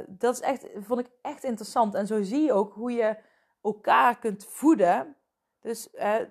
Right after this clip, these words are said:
door de mensen, ehm, ja, die jou omringen, waar je veel mee omgaat, die kunnen bepaalde angsten of dingen voeden bij jou.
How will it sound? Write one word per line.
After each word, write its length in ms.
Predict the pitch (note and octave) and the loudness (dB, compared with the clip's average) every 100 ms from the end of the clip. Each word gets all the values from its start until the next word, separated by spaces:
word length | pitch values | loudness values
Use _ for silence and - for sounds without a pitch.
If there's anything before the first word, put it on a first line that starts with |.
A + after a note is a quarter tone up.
| - | -12
door 460 | F3+ A3 A3+ A3 | -2 0 2 -2
de 80 | G#3 | -4
mensen, 520 | A3 A#3 A3 A3+ G#3+ G#3+ _ _ _ | -2 -2 -2 -2 -4 -6 _ _ _
ehm, 420 | - - - - - _ _ _ _ _ _ | -8 -6 -6 -8 -10 _ _ _ _ _ _
ja, 280 | A#3+ G3 F3 - _ _ | -4 -4 -4 -8 _ _
die 140 | F3 G#3 | -8 4
jou 240 | A3+ G#3+ | 4 6
omringen, 680 | G#3 F#3+ G#3+ A#3+ G#3 A3+ A#3 | 2 -2 -2 0 0 0 -2
waar 140 | G3+ | -2
je 120 | G#3 G3+ | -2 -2
veel 120 | G#3+ | -4
mee 180 | G#3 A3+ | 0 2
omgaat, 460 | B3 G3 B2+ G3+ | 2 0 -2 -2
die 100 | A3 | -6
kunnen 300 | B3+ A#3+ A3+ | -4 -2 -2
bepaalde 640 | G#3+ - A3+ A3 F#3+ - - | -2 2 4 4 2 -2 -4
angsten 420 | A3+ B3+ - F#3+ | -4 -6 -4 -4
of 120 | F#3 | -2
dingen 260 | A3 G#3 F3 | -4 -4 0
voeden 260 | D4 F4+ | 4 4
bij 120 | G3 | 4
jou. 360 | E3+ D#3 F#3+ | 4 4 4